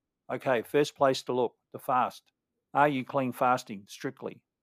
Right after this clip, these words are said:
Are you really clean fasting? "Oh, no, well, actually, I, I have cream in my coffee." Bingo. Okay, there's your first problem. Okay, let's look at the window. What's happening there?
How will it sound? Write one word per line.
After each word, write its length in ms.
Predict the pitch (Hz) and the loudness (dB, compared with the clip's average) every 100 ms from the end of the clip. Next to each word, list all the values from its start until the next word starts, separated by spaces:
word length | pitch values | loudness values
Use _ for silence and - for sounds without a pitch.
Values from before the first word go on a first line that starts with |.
| _ _ _ | _ _ _
Are 200 | 139 143 | 2 4
you 220 | 156 143 127 | 4 0 -4
really 360 | 120 139 131 120 | 0 0 0 -6
clean 360 | - 123 117 | -4 -4 -4
fasting? 600 | 110 117 110 - - 107 _ _ _ _ _ | -2 0 0 -2 -16 -20 _ _ _ _ _
"Oh, 280 | 123 117 113 | 4 6 4
no, 300 | 120 113 110 | 2 0 0
well, 220 | 110 113 | 0 2
actually, 440 | 120 120 - 104 104 | 0 -2 -8 -6 -4
I, 220 | 98 101 143 _ _ | -4 -4 -14 _ _
I 80 | 117 | -6
have 240 | 107 120 - | -4 -6 -10
cream 320 | - 127 117 | -8 -6 -6
in 80 | 117 | -8
my 160 | 110 | -12
coffee." 460 | 110 123 110 107 104 _ - | -6 -2 -2 -6 -20 _ -10
Bingo. 400 | 131 117 95 104 117 | -8 -6 -8 -10 -16
Okay, 380 | 123 - 107 107 _ _ _ _ - | -10 -6 -6 -8 _ _ _ _ -2
there's 200 | 139 147 | 0 0
your 80 | 131 | 2
first 280 | 156 147 - | 4 2 2
problem. 360 | 120 101 - _ _ _ _ _ _ _ _ | 0 0 -16 _ _ _ _ _ _ _ _
Okay, 380 | 139 139 151 117 | -2 2 2 2
let's 240 | 131 151 | 0 -4
look 160 | 160 160 | -6 -6
at 60 | 135 | -6
the 60 | |
window. 400 | 135 151 151 104 101 | -4 -4 -2 -2 -2
What's 220 | 131 - | -4 -2
happening 360 | 139 - 135 | -4 -4 -10
there? 300 | 135 143 101 | -8 -8 -8